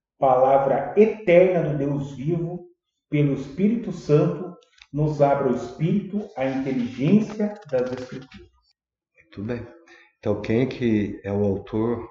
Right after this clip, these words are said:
Speaker 2: das Sagradas Escrituras?
Speaker 1: O próprio Deus.
Speaker 2: O próprio Deus. Foram homens que escreveram, mas pela inspiração do próprio Deus, através do seu Espírito,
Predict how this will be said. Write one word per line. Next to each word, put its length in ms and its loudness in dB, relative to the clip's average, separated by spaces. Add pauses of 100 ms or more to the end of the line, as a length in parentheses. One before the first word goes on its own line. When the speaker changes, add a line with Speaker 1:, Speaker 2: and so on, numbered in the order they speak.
(160)
Speaker 2:
das 120 -18
Sagradas 480 -6
Escrituras? 720 -4
Speaker 1:
O 560 -20
próprio 320 -8
Deus. 200 -14
Speaker 2:
O 300 -20
próprio 320 -14
Deus. 240 -12 (680)
Foram 240 -2
homens 400 4
que 100 -4
escreveram, 720 -2
mas 200 -2
pela 320 -2
inspiração 1080 -2 (580)
do 260 -16
próprio 380 0
Deus, 320 0
através 360 -4
do 80 -8
seu 220 -2
Espírito, 720 -6